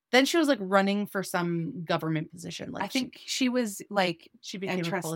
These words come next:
Speaker 1: politician.
Speaker 2: or a, what are they
Speaker 1: Yeah.
Speaker 2: called when they're running in the
Speaker 1: I don't know.
Speaker 2: My English teacher ran once, too. I remember
Speaker 1: Hmm.
Speaker 2: seeing her sign.
Speaker 1: Wow.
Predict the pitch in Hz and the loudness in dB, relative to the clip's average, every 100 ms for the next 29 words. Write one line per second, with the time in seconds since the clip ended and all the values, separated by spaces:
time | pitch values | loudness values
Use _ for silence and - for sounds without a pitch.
0 | 180 170 175 170 165 160 147 143 143 - | -4 -4 -2 0 0 0 0 0 -2 -4
1 | - 208 190 170 175 175 175 170 170 165 | -2 2 2 0 -2 -4 -4 -6 -4 -2
2 | 165 165 165 165 160 156 156 _ - 165 | -2 -2 -4 -6 -8 -10 -12 _ -12 -6
3 | 143 143 - - 196 175 170 151 - 139 | -6 -8 -12 -2 2 2 2 -2 -4 -4
4 | - 123 123 120 127 - - - 101 - | -2 -2 -2 -4 -6 -10 -12 -10 -10 -10
5 | _ _ 64 349 339 - 127 139 - 143 | _ _ -14 -4 -2 0 -2 -2 -4 -2
6 | 147 147 _ _ _ _ _ _ _ _ | -4 -6 _ _ _ _ _ _ _ _
7 | - 208 196 | -2 0 -2